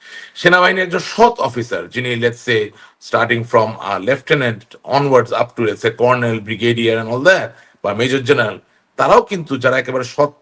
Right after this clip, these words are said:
আর্নিং এর উপর নির্ভর করে, তাদের জন্য এটা একটা বিরাট বড়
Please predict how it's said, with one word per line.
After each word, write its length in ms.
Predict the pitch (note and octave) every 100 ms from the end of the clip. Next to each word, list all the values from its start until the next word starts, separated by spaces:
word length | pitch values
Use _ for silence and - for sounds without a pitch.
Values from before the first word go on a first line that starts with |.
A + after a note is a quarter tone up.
| _ A#2
আর্নিং 260 | C3 C3+
এর 120 | B2+
উপর 120 | A2+ A2+
নির্ভর 260 | A2+ A2+
করে, 140 | A2+ A2
তাদের 260 | B2+ D3+
জন্য 160 | E3+ F#3+
এটা 140 | D3+
একটা 140 | - B2
বিরাট 280 | A#2 A2+ G2+
বড় 120 | A2